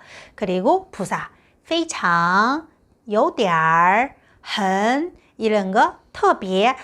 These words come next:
뒤에서 형용사 붙이면 돼요. 그리고 그냥 그래요. 뭐였어요? 还行, 还行. 그리고 오늘은 일반 의문문. 어떻게 생겼어요? 끝에 마 붙이는 거. 망마, 어마,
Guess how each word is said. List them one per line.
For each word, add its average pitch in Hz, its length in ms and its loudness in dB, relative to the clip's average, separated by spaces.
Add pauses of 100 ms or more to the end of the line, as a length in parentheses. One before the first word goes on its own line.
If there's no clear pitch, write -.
(200)
뒤에서 226 440 0
형용사 370 440 -2
붙이면 196 400 -6
돼요. 170 200 -12 (460)
그리고 190 460 -6
그냥 359 360 -2
그래요. 269 500 0
뭐였어요? 190 560 -4 (200)
还行, 247 640 -4 (400)
还行. 240 720 -4 (260)
그리고 208 440 -6
오늘은 208 580 0
일반 311 480 -4
의문문. 190 540 -4
어떻게 226 260 -6
생겼어요? 285 640 -2 (120)
끝에 277 340 -6
마 320 380 0
붙이는 180 400 -8
거. 175 160 -10 (460)
망마, 214 580 -2 (240)
어마, 285 500 2